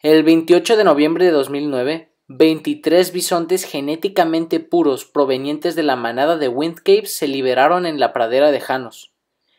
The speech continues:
Esta fue la primera vez que el bisonte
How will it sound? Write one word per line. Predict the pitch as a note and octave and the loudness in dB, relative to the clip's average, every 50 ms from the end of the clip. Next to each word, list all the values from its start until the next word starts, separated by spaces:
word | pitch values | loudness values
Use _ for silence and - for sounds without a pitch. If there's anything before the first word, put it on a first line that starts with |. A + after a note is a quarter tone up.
| _ _ _ _ _ | _ _ _ _ _
Esta | - E3+ E3+ - - G3+ | 0 0 2 2 2 0
fue | G3 - G3+ G3 | 4 6 6 8
la | G3+ G#3 G3+ | 8 6 4
primera | - D#3+ C#3+ D3 D#3 E3 E3+ E3 | 0 -4 0 0 4 4 6 6
vez | D#3+ F3 F3+ F#3 F3+ - | 6 4 2 0 -2 -6
que | - - D3+ | -4 -2 -2
el | C#3 C3 | -2 -2
bisonte | C3 B2+ - - E3+ F3 F3+ F3+ - G3 G3 F#3+ F#3+ - | -6 -10 -4 -2 -2 -2 -2 -2 -2 0 0 0 -2 -6